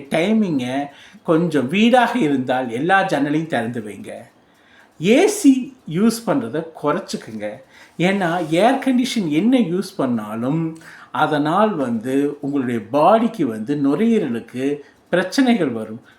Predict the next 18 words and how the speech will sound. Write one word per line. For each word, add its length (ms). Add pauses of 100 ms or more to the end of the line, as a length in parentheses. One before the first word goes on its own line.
அது 240
எப்போ 340
உங்களுக்கு 360
தேவையோ 680
அவ்வளவு 380
நேரம் 360
கம்மியா 420
போட்டுட்டு 520 (420)
மத்த 300
நேரங்கள்ல 600 (200)
எவ்வளவு 840
முடியுமோ 600 (380)
அவ்வளவு 500
தூரம் 340
ஏர் 340
கண்டிஷனை 560
குறைத்து 460
விட்டு, 380